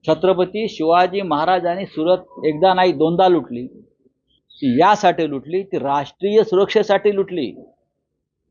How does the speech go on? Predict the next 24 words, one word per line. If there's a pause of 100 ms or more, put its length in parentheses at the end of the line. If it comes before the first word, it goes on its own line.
(220)
सुरतचे
व्यापारी (800)
ईस्ट
इंडिया
कंपनीला (100)
खंडणी
देत
होते
मोठ्या
प्रमाणात, (840)
प्रोटेक्शन
मनी
देत
होते. (840)
हा
स्वराज्यद्रोह
आहे,
राष्ट्रद्रोह
आहे,
हे
शिवाजी
महाराजांची
भूमिका
होती.